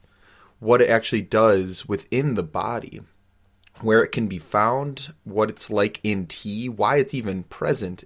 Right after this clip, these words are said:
in tea, and then we will get to, does it actually function in our body? So without further ado, let's just dive right into gamma aminobutyric acid, also known as gaba.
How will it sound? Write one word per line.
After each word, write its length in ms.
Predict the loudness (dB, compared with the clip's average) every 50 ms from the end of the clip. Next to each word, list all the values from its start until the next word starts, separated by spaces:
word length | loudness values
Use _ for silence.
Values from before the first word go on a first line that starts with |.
| _ -6
in 180 | -6 -4 -4
tea, 460 | -6 -8 -10 -10 -10 -8 -10 -12 -12 _ _ _ _ -20 -20 -20 -20 -20 -20 -20 -20 _ -2
and 680 | 2 4 4 6 6 4 2 0 -2 -6 -8 -10 -12 -14 _ _ _ _ _ _ _ _ _ _ _ _ _ _ _ _ _ _ -2
then 240 | 2 2 4 4 4
we 100 | 4 4
will 120 | 4 4 4
get 240 | 2 -2 -2 -2
to, 460 | -2 -4 -2 -2 -2 -2 -4 -6 -8 -12 _ _ -20 -20 -20 _ _ 0
does 180 | 2 2 4
it 60 | 4
actually 260 | 2 2 2 0 -6 -6
function 540 | -2 -2 -2 -2 -2 -6 -8 -12 -14 -20 _ _ _ _ _ _ _ _ _ -2
in 140 | -2 0
our 140 | 0 0 -2
body? 460 | -4 -8 -10 -10 -12 -16 -18 -20 -20 _ _ _ _ _ _ _ _ _ _ _ _ _ _ _ _ _ _ _ -6
So 120 | -2 0
without 240 | 4 4 4 2 4
further 180 | 4 4 4
ado, 200 | 4 2 0 0
let's 220 | 0 0 -2 -2 -4
just 200 | -6 -6 -4 -2
dive 380 | 0 2 2 2 0 -2 -6 -12
right 320 | -6 0 2 2 2 2
into 800 | 0 -4 -4 -4 -8 _ -12 -10 -6 -4 -4 -2 -4 -6 -8 -12 _ -6
gamma 480 | -4 -2 -2 0 0 -2 -2 -4 -6 -10 -8
aminobutyric 1000 | -6 -6 -4 -4 -4 -6 -8 -8 -12 -12 -10 -6 -4 -2 -2 -4 -6 -8 -20 -16 -12 -10
acid, 440 | -10 -8 -10 -10 -12 -12 -14 -16 _ _ _ _ _ -8
also 220 | -8 -8 -6 -4 -6
known 260 | -4 -6 -6 -8 -12 _ -8
as 140 | -8 -8 -6
gaba. 420 | -6 -8 -8 -8 -8 -8 -12 -12